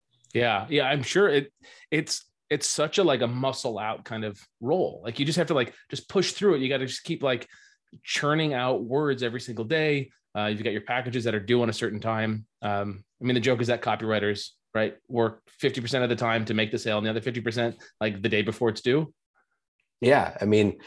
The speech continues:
Speaker 2: and part of that is just, at least for me, it was, it's angst about, am I writing the right thing?
Speaker 1: Mm.
Speaker 2: So I, I can write well, but it's what,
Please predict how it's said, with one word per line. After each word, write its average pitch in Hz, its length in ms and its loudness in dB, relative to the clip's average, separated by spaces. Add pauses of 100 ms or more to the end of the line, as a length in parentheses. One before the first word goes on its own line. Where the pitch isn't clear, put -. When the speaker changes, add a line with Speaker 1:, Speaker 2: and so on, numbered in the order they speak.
(200)
Speaker 2:
and 117 100 -4
part 135 180 10
of 147 60 10
that 92 200 10
is 87 180 2
just, - 380 -2 (120)
at 95 80 2
least 113 240 6
for 87 140 -2
me, 95 180 6
it 85 140 2
was, 82 340 -8
it's - 220 -8 (100)
angst 98 420 -2
about, 82 360 -2 (640)
am 90 140 0
I 87 100 4
writing 87 380 4
the 80 100 -2
right 87 280 -2
thing? 95 340 2 (440)
Speaker 1:
Mm. 147 300 0
Speaker 2:
So 120 80 4
I, 107 160 4 (340)
I 101 120 10
can 101 200 6
write 113 240 8
well, - 380 0 (100)
but 85 160 6
it's - 180 -6
what, 95 340 2